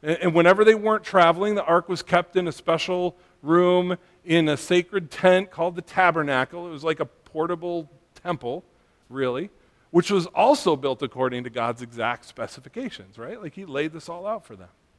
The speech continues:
Now, the ark had traveled along with them, and it led them into battles as God's people took over the promised land under Joshua.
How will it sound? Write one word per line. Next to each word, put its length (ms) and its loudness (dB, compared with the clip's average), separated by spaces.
Now, 140 8
the 140 6
ark 300 6
had 160 4
traveled 480 6
along 420 6
with 160 0
them, 280 6
and 100 2
it 200 0
led 260 2
them 200 4
into 240 2
battles 480 6
as 140 0
God's 360 2
people 460 2
took 220 -8
over 240 -2
the 100 -2
promised 540 0
land 300 2
under 240 2
Joshua. 680 2